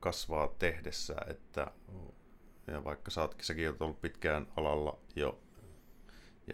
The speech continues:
ite en ehkä ihan niin pitkään oo, niinku, tai me tehdään niin erityyppisiä hommia pääasiassa, mutta että,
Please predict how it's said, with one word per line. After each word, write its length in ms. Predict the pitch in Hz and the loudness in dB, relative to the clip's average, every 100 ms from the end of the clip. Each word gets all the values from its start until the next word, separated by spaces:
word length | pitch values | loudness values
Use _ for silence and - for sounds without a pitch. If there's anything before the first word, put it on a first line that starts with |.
| 71 | -2
ite 120 | - - | 0 0
en 180 | 76 78 | -2 -6
ehkä 220 | - - - | -6 -6 -4
ihan 240 | 92 85 82 | -2 0 2
niin 200 | 92 82 | 0 0
pitkään 640 | - - - 65 64 - - - - | -4 -8 -4 -2 -2 -4 -10 -18 -10
oo, 260 | 76 - - - - | -8 -8 -10 -12 -10
niinku, 160 | 67 - | -10 -2
tai 100 | 80 | 0
me 100 | 82 | 2
tehdään 240 | 95 92 90 | 4 6 6
niin 140 | 85 | 6
erityyppisiä 580 | 90 85 82 - 82 80 | 4 2 -2 0 0 4
hommia 400 | 92 85 73 65 - - | 4 4 0 -4 -6 0
pääasiassa, 480 | 73 73 71 - | 2 2 0 -6
mutta 200 | 71 - | -6 -8
että, 220 | - - | -6 -4